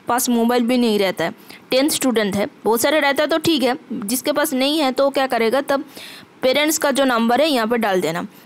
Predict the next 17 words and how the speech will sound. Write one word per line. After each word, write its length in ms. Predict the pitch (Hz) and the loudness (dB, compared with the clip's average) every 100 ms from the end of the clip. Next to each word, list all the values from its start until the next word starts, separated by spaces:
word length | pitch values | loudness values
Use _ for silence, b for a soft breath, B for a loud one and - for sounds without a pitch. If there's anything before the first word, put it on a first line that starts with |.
| - | -4
Then 220 | 226 294 294 | 0 2 2
तुम्हारा 220 | 294 294 | 2 2
email 380 | 240 262 285 247 | 2 2 2 2
आईडी, 280 | 208 262 - - - | 0 -2 -6 -20 -6
एक 160 | - 302 | -4 -2
email 300 | - 269 285 | 0 2 2
आईडी 180 | 269 262 | 2 2
बना 280 | 254 214 214 | 0 0 0
लेना, 340 | 220 220 277 381 - - - | 2 2 0 -2 -14 -8 -4
ठीक 140 | 247 | 0
है, 60 | 277 | 0
email 280 | 240 240 | 2 2
आईडी 180 | 240 233 | 0 0
यहाँ 140 | 233 214 | -2 0
पे 120 | 214 | -2
लिख 120 | 208 | 0
देना। 280 | 202 214 | 0 0